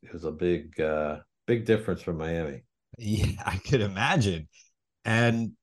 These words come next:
Speaker 2: you know, you've, were you always into art? I mean, as a child and during those times, was that something that kinda kept you grounded, or?
Speaker 1: You know, I, it was. I mean, again, w-, in a, in a coal mining town, there's not a lot of artists there, but,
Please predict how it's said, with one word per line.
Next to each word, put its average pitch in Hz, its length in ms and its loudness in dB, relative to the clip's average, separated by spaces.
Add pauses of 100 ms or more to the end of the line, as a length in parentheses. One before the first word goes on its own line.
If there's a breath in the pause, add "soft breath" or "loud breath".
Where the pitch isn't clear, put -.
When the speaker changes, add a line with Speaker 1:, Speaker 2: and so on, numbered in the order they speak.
(220)
Speaker 2:
you 117 140 2
know, 104 140 0
you've, 110 320 8 (760 loud breath)
were 131 200 10
you 147 200 10
always 165 500 10
into 147 320 2
art? 135 320 6
I 113 60 0
mean, 104 160 2
as 104 200 6
a 104 60 2
child 110 580 6
and 101 160 2
during 110 260 4
those 98 200 4
times, 101 480 4
was 87 140 4
that 98 180 4
something 101 380 -2
that 92 180 -2
kinda 90 280 -2
kept - 260 -2
you 92 80 2
grounded, 92 580 4
or? 71 220 -2 (1080)
Speaker 1:
You 165 80 2
know, 185 220 6
I, 180 80 8
it 147 360 6
was. 160 440 4
I 127 40 2
mean, 127 320 2 (120)
again, 117 320 0
w-, 107 260 2 (100)
in 117 140 -2
a, 107 320 -2
in 107 80 -2
a 101 420 -2
coal 127 200 2
mining 113 360 4
town, 113 220 2
there's 104 220 0
not 113 120 2
a 107 40 2
lot 107 240 4
of 101 100 0
artists 104 480 0
there, 92 240 0
but, 92 300 0